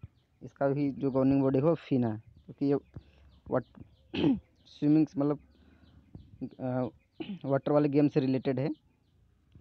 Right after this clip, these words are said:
तो इसका भी same हो जाएगा, जिस, जैसे swimming का था फीना। इसका भी जो governing बॉडी है आपका federation international डी नेटेशन।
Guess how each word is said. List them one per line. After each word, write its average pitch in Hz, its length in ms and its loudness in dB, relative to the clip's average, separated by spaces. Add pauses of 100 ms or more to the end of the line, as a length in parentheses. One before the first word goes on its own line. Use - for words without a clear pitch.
तो 135 240 -2
इसका 143 240 -2
भी 131 80 0
same 135 220 -2
हो 135 100 0
जाएगा, 131 200 0
जिस, 131 240 -8
जैसे 131 220 -4
swimming 131 300 -2
का 131 80 -2
था 135 160 -4
फीना। 120 420 -4 (1700)
इसका 135 220 -6
भी 139 60 -2
जो 139 140 2
governing 135 300 4
बॉडी 139 160 4
है 139 80 4
आपका 143 280 2 (480)
federation 139 520 2 (120)
international 143 520 2
डी 135 140 4
नेटेशन। 113 520 -4